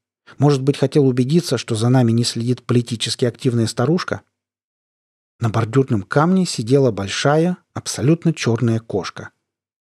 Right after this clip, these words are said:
Белыми у нее были только самые кончики ушей. Кошка смотрела нам вслед, не мигая.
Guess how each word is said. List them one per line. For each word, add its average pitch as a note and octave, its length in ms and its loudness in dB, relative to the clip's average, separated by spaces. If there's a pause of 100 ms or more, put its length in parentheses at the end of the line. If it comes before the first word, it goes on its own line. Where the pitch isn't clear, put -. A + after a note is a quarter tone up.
(120)
Белыми E3+ 420 4
у D#3 100 6
нее C#3+ 200 4
были C3+ 220 0
только A2+ 300 -2
самые B2+ 360 2
кончики G#2+ 460 -6
ушей. A#2+ 440 -4 (880)
Кошка C#3 340 -2
смотрела A2+ 500 -2
нам A#2+ 180 -2
вслед, - 440 -12 (520)
не A2+ 100 -2
мигая. A#2 520 -2